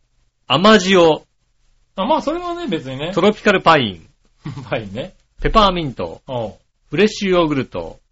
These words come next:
Speaker 2: うん。
Speaker 1: 一番摘み緑茶。
Speaker 2: ああ、い、抹茶以外にもあるんだ。
Speaker 1: あるの。ローズ、モンキーバナナ、蜂蜜、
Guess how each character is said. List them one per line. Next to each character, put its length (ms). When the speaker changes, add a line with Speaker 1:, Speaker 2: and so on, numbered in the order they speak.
Speaker 2:
う 60
ん。 300
Speaker 1:
一 240
番 280
摘 180
み 80
緑 220
茶。 280
Speaker 2:
あ 600
あ、 40
い、 220
抹 180
茶 140
以 60
外 100
に 60
も 60
あ 40
る 60
ん 20
だ。 100
Speaker 1:
あ 260
る 80
の。 160
ロ 260
ー 40
ズ、 320
モ 180
ン 140
キ 240
ー 40
バ 140
ナ 140
ナ、 260
蜂 400
蜜、 680